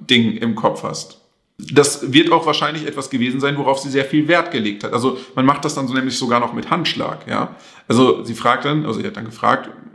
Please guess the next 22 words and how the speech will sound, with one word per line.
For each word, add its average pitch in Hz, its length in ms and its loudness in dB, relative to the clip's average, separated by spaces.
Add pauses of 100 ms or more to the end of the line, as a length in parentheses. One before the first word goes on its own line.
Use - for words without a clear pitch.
ne, 151 280 4
und 123 180 -4
dann 123 260 0
musst 123 160 -4
du - 60 0
ihr 101 80 2
auch - 80 2
die 123 120 -2
Hand 156 180 0
darauf 107 320 -4
geben. - 440 -18
Also 104 380 -2
noch 117 220 2
eine 113 240 2
physische, 147 720 2 (440)
ähm, 117 260 6
Aktion 160 480 2
dabei, - 420 0 (580)
wodurch 123 380 6
nochmal 127 260 0
das 117 160 -4
Commitment 147 600 -2